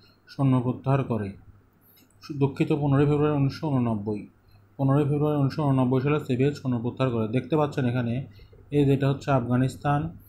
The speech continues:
আফগানিস্তানের রাজধানী কাবুল, এটা হচ্ছে হিন্দুকুশ পর্বত,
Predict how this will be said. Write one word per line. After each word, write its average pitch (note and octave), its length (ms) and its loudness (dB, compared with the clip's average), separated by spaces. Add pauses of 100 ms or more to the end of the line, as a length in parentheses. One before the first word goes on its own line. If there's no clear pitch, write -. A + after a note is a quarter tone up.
(320)
আফগানিস্তানের C3 720 2
রাজধানী B2+ 380 2
কাবুল, C3 580 2 (1040)
এটা C3+ 160 0
হচ্ছে C#3 180 -2
হিন্দুকুশ C3+ 720 2 (1300)
পর্বত, B2+ 560 2